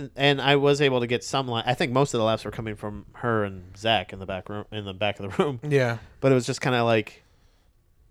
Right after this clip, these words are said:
Speaker 1: what the fuck is going on here? Like,
Speaker 2: Well, and, and I think that's
Speaker 1: I
Speaker 2: stuff
Speaker 1: wonder that
Speaker 2: that goes
Speaker 1: sometimes.
Speaker 2: back to the stuff we were talking about earlier about, like,
Speaker 1: Not
Speaker 2: doing,
Speaker 1: blaming
Speaker 2: like,
Speaker 1: them.
Speaker 2: doing, like, local jokes
Speaker 1: Yeah,
Speaker 2: though,
Speaker 1: yeah,
Speaker 2: too.
Speaker 1: yeah.
Speaker 2: It's stuff that wins a crowd. If you include, nobody likes to be targeted in an audience,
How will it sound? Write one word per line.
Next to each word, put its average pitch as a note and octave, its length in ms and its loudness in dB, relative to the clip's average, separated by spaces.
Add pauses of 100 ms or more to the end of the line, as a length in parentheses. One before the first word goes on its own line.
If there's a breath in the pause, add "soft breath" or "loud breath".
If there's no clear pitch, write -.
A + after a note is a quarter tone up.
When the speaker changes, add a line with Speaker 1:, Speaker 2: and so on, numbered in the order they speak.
(100)
Speaker 1:
what F3 260 -2
the D3+ 140 0
fuck - 340 -6
is A2+ 80 -10
going G#2 320 -4
on A3+ 200 -6
here? A#2+ 200 -4 (160)
Like, G2+ 160 -2
Speaker 2:
Well, F#3 220 8
and, F#3+ 180 6 (100)
and F#3 200 2
I F#3+ 80 4
think G#3+ 320 -2
that's F3 320 2
Speaker 1:
I C3+ 60 10
Speaker 2:
stuff D3 100 10
Speaker 1:
wonder A#3+ 280 4
that G2+ 180 -2 (120)
Speaker 2:
that F#3+ 160 8
goes G#3 160 6
Speaker 1:
sometimes. E3+ 40 -4
Speaker 2:
back F3+ 240 4
to F3+ 100 -2
the D#3 80 -2
stuff - 260 0
we D#3+ 60 0
were D3 40 0
talking D3 320 -6
about C3 280 0
earlier F#3+ 320 4
about, C#3 280 0
like, C3+ 360 0
Speaker 1:
Not C3+ 260 -2
Speaker 2:
doing, E3 260 6
Speaker 1:
blaming - 260 4
Speaker 2:
like, G#2 40 -8
Speaker 1:
them. G2 100 -8
Speaker 2:
doing, D#3+ 200 2
like, C#3+ 200 -2
local D#3+ 360 8
jokes C3+ 360 -2
Speaker 1:
Yeah, C#3 180 4
Speaker 2:
though, A2+ 40 0
Speaker 1:
yeah, A2 80 2
Speaker 2:
too. G#2 140 8
Speaker 1:
yeah. E2 120 -2 (280 loud breath)
Speaker 2:
It's D#3 140 2
stuff A3+ 200 6
that F3 120 4
wins E3+ 260 2
a D3+ 40 0
crowd. D#3 280 2
If D3 160 -4
you A#3 160 2
include, A#3 480 -2 (320 soft breath)
nobody G#3+ 320 6
likes A3+ 240 2
to F#3+ 100 -4
be D3+ 140 -4
targeted C3 640 0
in A2+ 160 -6
an A2 100 -10
audience, A#2 460 -12